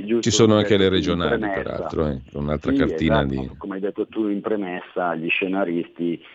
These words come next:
Speaker 1: diciamo così, guardano la
Speaker 2: <laughs>
Speaker 1: loro palla di cristallo e cercano di immaginare
Speaker 2: <laughs>
Speaker 1: il futuro. Cioè, vediamo, voglio
Speaker 2: Ecco,
Speaker 1: dire,
Speaker 2: a
Speaker 1: devono
Speaker 2: proposito di
Speaker 1: succedere
Speaker 2: scenari,
Speaker 1: tante
Speaker 2: visto
Speaker 1: cose.
Speaker 2: che siamo già quasi alle nove e ventotto, tu vedi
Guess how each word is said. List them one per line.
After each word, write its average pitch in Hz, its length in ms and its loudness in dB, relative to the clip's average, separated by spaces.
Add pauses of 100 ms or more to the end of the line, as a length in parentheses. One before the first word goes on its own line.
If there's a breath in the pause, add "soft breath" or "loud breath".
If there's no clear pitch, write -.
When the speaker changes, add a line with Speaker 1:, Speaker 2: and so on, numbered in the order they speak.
(100)
Speaker 1:
diciamo 87 280 -6
così, 87 400 -2
guardano 85 540 -2
la 85 80 -2
Speaker 2:
<laughs> - 0 -
Speaker 1:
loro 85 560 0
palla 87 300 0
di 87 100 -4
cristallo 92 720 -4
e 95 180 -6
cercano 98 460 -2
di 92 80 -4
immaginare 95 640 2
Speaker 2:
<laughs> - 0 -
Speaker 1:
il 87 80 -6
futuro. 90 680 -4 (240 loud breath)
Cioè, 85 240 -4
vediamo, 78 680 -4
voglio 143 240 0
Speaker 2:
Ecco, 107 180 0
Speaker 1:
dire, 98 60 2
Speaker 2:
a 107 80 -4
Speaker 1:
devono - 20 -2
Speaker 2:
proposito 170 460 -2
di 127 100 4
Speaker 1:
succedere 120 240 0
Speaker 2:
scenari, 73 300 -2
Speaker 1:
tante 92 100 -4
Speaker 2:
visto 95 260 0
Speaker 1:
cose. - 0 -
Speaker 2:
che 90 100 0
siamo 87 240 -2
già 90 140 -4
quasi 90 220 -2
alle 85 100 0
nove 85 240 0
e 85 40 0
ventotto, 76 640 -2
tu 120 320 4
vedi 85 680 2